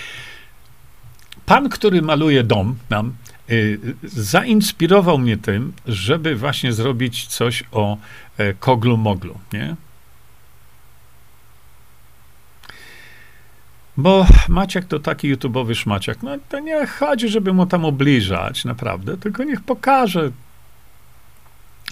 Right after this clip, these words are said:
niech pokaże, e, e, no, swój program wyborczy, tak jak robią, robi to każdy. E, czekajcie, bo tu ktoś, aha,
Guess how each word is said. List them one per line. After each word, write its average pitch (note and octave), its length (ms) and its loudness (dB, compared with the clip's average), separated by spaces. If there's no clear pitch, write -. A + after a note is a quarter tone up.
niech C#3 200 0
pokaże, C#3 840 -4
e, A2 340 -4
e, - 40 -14
no, F#3 180 -2
swój G#3+ 280 -2
program F3+ 580 8
wyborczy, C#3 480 0
tak A2+ 160 -4
jak A2+ 200 -2
robią, G#2+ 340 2
robi B2 320 0
to G2+ 100 -2
każdy. F2+ 380 -8
E, C3 320 2
czekajcie, E3 380 -2
bo D#3 80 -6
tu C#3+ 100 -6
ktoś, D3 300 -2
aha, C#3 460 2